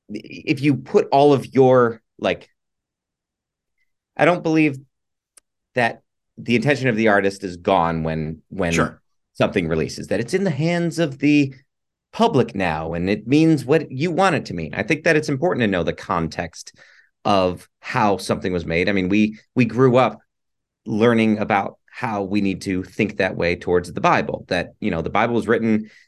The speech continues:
Speaker 1: uh, and there's a context in a certain culture. And so, yeah, you can apply certain aspects to it, but you, it's good. You know the Bible better if you know when and where it was written.
Speaker 2: Sure.
Speaker 1: And in the same way,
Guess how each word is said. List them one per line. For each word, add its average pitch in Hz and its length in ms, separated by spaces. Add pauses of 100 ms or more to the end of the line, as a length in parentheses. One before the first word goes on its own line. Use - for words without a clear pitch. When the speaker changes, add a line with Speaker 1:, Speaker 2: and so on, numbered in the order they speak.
(240)
Speaker 1:
uh, 101 260
and 95 100
there's 87 140
a 90 40
context 135 580
in 101 220
a 92 60
certain 104 260
culture. 107 540 (220)
And 92 420
so, 87 440
yeah, 113 400
you 95 180
can 101 340
apply 123 580
certain 120 300
aspects 101 540
to 98 180
it, 95 140
but 98 140
you, 104 220
it's 110 200
good. 135 340 (380)
You 170 140
know 160 240
the 151 100
Bible 127 340
better 101 300
if 101 140
you 101 120
know 95 520 (800)
when 104 760
and 101 200
where 92 320
it 90 100
was 85 200
written. 87 400 (220)
Speaker 2:
Sure. - 240 (280)
Speaker 1:
And 107 640 (320)
in 120 140
the 110 80
same 131 340
way, 113 520